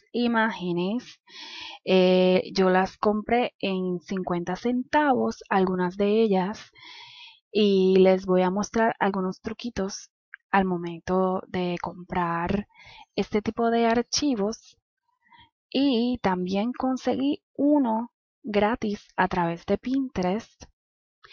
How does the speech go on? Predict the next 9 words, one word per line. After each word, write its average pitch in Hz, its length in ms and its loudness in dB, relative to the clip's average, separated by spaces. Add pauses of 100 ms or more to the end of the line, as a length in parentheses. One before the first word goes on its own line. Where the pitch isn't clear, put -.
(420)
Así 190 240 0
que 208 140 4
vamos 185 380 0
a 180 120 0
ver. - 180 -8 (1120)
Bueno, 196 420 4
aquí 202 300 2
puedes 220 500 6
ver 247 480 6